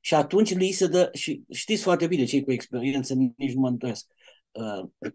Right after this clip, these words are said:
<clears throat> că, uh, se va simți bine și copilul, că își dă seama că se pasă de el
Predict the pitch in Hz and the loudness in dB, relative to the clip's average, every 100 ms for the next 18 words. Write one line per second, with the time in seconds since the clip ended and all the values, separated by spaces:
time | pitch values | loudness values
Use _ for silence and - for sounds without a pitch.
0 | - - 139 127 _ - 143 135 127 - | -12 -12 -12 -12 _ 0 4 4 0 -8
1 | - - - 127 151 170 160 196 185 - | -10 -10 -6 0 2 2 2 2 2 4
2 | 165 139 117 170 175 156 151 - 139 160 | 2 2 2 0 2 2 2 0 -2 0
3 | - 170 160 147 156 151 139 113 | -2 -2 -2 -4 -4 -2 -4 -4